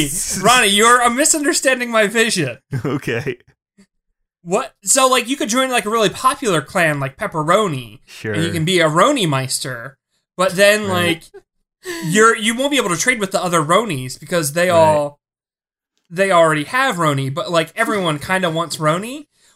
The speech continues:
Speaker 2: Or you could go, like, really specialist, like Anchovy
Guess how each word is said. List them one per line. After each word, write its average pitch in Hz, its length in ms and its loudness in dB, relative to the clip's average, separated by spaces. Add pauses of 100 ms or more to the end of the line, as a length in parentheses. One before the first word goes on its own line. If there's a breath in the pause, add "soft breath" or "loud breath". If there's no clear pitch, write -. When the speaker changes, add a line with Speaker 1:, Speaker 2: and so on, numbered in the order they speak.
(140)
Speaker 2:
Or 277 200 4
you 254 160 0
could 190 140 -8
go, 175 420 4
like, 147 380 0
really 156 880 0
specialist, 151 720 -6
like 139 240 -8
Anchovy 147 880 -6